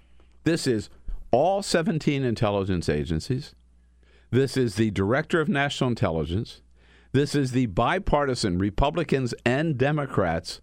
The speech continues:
Republicans control it, on the Senate Intelligence Committee.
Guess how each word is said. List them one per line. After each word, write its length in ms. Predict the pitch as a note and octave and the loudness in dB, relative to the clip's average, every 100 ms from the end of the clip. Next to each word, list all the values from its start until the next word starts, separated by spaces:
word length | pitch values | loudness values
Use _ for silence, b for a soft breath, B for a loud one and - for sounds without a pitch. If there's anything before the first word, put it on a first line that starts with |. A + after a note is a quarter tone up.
| _ | _
Republicans 600 | G2 E2 G2+ G#2+ A#2 A2+ | -2 0 0 0 -2 -2
control 480 | - A#2+ - F#3 D3 | 0 0 0 0 0
it, 120 | G#2 b b b b | -2 b b b b
on 180 | - G#2 | 0 0
the 80 | G2 | 0
Senate 480 | - C3+ C3+ D3+ D#3 | 0 0 0 -2 -2
Intelligence 920 | C3 B2+ - E3 C#3 - F#2+ F2 - - - | -2 0 0 0 -2 -2 -2 -2 -6 -14 -2
Committee. 440 | A#2+ G2+ D#2 C2 | 0 2 0 -6